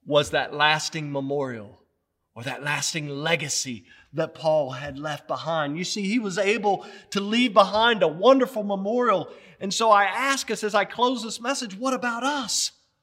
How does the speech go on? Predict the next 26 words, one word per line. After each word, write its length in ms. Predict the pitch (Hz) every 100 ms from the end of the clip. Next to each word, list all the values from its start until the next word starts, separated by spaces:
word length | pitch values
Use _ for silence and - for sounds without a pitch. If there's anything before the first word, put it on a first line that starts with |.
| _ _ -
Are 120 | 190 214
we 240 | 233 269
offering 600 | 254 202 233 277 277 247
our 180 | 220 202
lives 600 | 196 233 269 240 165 - - _ _ -
as 320 | 302 294 -
sacrifices 840 | 311 302 302 208 196 170 160 175
that 120 | 196
are 60 | 180
holy 360 | 160 285 285 220
and 100 | 185
acceptable 580 | - - 285 254 202
to 120 | 202 196
the 100 | 202
Lord? 240 | 254 294
Are 60 | 214
we 180 | 233
ready 580 | 302 196 294 320 302 147 - - -
to 100 | 220
be 140 | 247
poured 500 | 247 - 277 320 277
out 580 | 240 233 269 247 156 - - _ _ _
as 180 | 190 196
a 80 | 202
drink 360 | 180 240 254
offering? 460 | 208 180 - 175